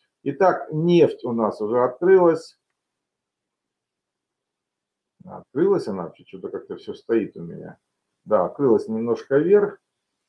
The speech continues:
Вот, ну все по рынку. Э, вот, э, Си открылся наверх тоже, несмотря на растущую. Нет, ру-, рубль отпустили, друзья. М-м.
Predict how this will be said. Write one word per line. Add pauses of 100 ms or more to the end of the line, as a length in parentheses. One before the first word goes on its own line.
(460)
Вот,
ну
все
по
рынку.
Э,
вот,
э,
Си
открылся
наверх
тоже,
несмотря
на
растущую.
Нет,
ру-,
рубль
отпустили,
друзья.
М-м.